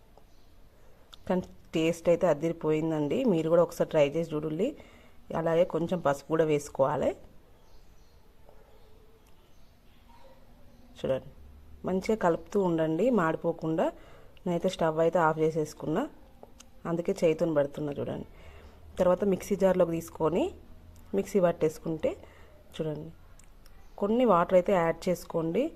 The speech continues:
మరీ గరక గరకగా ఉంటుంది కదా, అందుకని కొన్ని వాటర్ అయితే యాడ్ చేసుకొని మిక్సీ పట్టుకోవాలి.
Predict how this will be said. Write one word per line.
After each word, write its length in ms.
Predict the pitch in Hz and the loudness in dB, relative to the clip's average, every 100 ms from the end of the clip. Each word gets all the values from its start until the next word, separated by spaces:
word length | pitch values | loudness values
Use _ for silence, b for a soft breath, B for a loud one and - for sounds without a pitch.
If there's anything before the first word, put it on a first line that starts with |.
| B B - | B B -2
మరీ 160 | 170 202 190 | 2 4 4
గరక 200 | 175 165 170 | 4 2 2
గరకగా 320 | 165 170 165 160 | 0 0 -2 -2
ఉంటుంది 240 | 151 147 151 | -4 -4 0
కదా, 160 | 160 311 254 | 2 2 0
అందుకని 300 | 165 180 220 | 0 -2 2
కొన్ని 160 | 180 175 165 | 2 2 0
వాటర్ 280 | 165 - 165 | 0 0 0
అయితే 140 | 196 175 | 2 0
యాడ్ 140 | 156 - | -2 -4
చేసుకొని 440 | 170 156 - 170 403 B B B - | -6 -6 -2 0 0 B B B -2
మిక్సీ 220 | 196 202 165 | -2 2 0
పట్టుకోవాలి. 480 | 160 - 160 147 | 0 -2 -4 -4